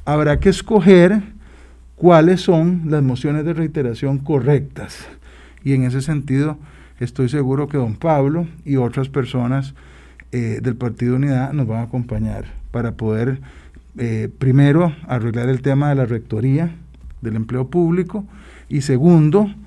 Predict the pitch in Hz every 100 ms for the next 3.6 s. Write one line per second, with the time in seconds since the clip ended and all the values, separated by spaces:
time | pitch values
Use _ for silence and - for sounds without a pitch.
0 | - - - 127 147 147 156 160 151 151
1 | 147 143 139 151 143 151 165 165 147 135
2 | 131 131 135 135 156 143 135 120 - 131
3 | 143 135 160 156 143 110